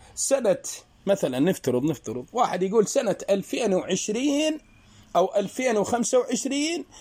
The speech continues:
العالم يوصل نهاية، أجلكم الله، نهاية الانحطاط.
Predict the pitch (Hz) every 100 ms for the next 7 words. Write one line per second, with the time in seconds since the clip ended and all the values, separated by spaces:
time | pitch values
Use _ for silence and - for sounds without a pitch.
0 | - - 196 190 233 302 240 240 302 -
1 | 247 240 226 302 302 - 254 - - 185
2 | 196 165 165 156 160 175 170 294 320 269
3 | 220 196 196 180 147 131 -